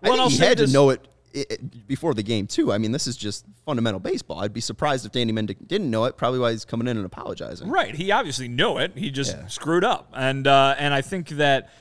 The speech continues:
Speaker 2: uh, something that Tony always says, uh, and, and, and really I've heard multiple managers say this, and Ricky said it a lot too, going back to, to, to the previous skipper, um,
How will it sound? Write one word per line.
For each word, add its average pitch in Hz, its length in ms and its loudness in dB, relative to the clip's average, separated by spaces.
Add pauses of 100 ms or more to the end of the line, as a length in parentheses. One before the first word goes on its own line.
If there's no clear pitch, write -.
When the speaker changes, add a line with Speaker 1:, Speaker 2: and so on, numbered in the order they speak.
(180)
Speaker 2:
uh, 131 240 -2
something 170 300 -2
that 139 120 0
Tony 156 260 0
always 120 320 0
says, 139 520 -2
uh, 120 400 -8
and, 120 180 -8
and, 110 420 -12
and 107 160 -12
really 113 320 -8 (200)
I've 104 160 -14
heard 107 140 -12
multiple 117 340 -6
managers 110 460 -8
say 107 160 -8
this, 110 240 -10
and 90 180 -16
Ricky 123 300 -4
said 123 200 0
it 117 60 -2
a 117 40 -4
lot 117 280 -4
too, 131 200 -6
going 120 240 -6
back 113 180 -8
to, 110 240 -12 (120)
to, 110 260 -10
to - 180 -18
the 107 80 -10
previous 117 360 -4
skipper, 147 400 -4 (340)
um, 135 500 2